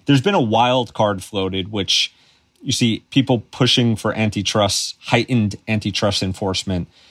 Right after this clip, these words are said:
This name they'd be happier about. And that's a man named Jonathan Cantor, who's an attorney and is seen as a legal mind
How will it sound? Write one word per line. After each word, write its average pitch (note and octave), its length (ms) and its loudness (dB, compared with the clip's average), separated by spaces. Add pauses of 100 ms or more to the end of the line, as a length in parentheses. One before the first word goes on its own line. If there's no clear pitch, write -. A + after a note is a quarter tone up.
(260)
This C3 200 2
name A#2+ 240 4
they'd G2+ 220 0
be F#2+ 240 2
happier G#2+ 380 -2
about. F2 460 0
And B2+ 100 4
that's C3 140 2
a - 20 4
man B2 160 4
named G#2+ 200 0
Jonathan G#2 520 0
Cantor, G2+ 640 -4 (260)
who's A#2+ 220 2
an A2 120 2
attorney C3 680 2 (440)
and A2+ 100 4
is G#2+ 100 2
seen B2 540 4
as G#2+ 320 2 (100)
a A#2+ 60 0
legal A2 380 2
mind G#2 640 0